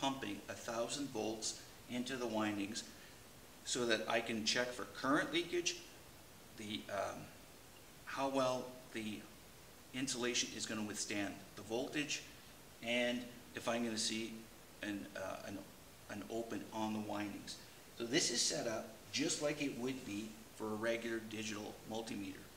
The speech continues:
or an analog meter, is that over here I have infinity, over here I got zero, meaning I've got continuity. And the graduations will indicate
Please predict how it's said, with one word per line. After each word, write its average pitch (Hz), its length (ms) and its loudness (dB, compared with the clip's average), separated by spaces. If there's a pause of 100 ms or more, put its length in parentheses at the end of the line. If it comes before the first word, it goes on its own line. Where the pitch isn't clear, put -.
(380)
or 110 140 4
an 110 180 0
analog 113 440 6 (160)
meter, 95 220 -6 (520)
is 113 220 0
that 110 240 4
over 135 240 4
here 131 480 4 (220)
I 117 80 4
have 107 280 4
infinity, 135 680 4 (560)
over 160 240 6
here 131 540 4 (200)
I 104 120 2
got 101 280 2
zero, 127 400 6 (140)
meaning 113 400 0 (180)
I've 107 200 2
got 101 300 0 (260)
continuity. 107 580 0 (880)
And 117 280 2 (140)
the 117 60 -4
graduations 123 920 2
will 107 140 -4
indicate 113 640 -2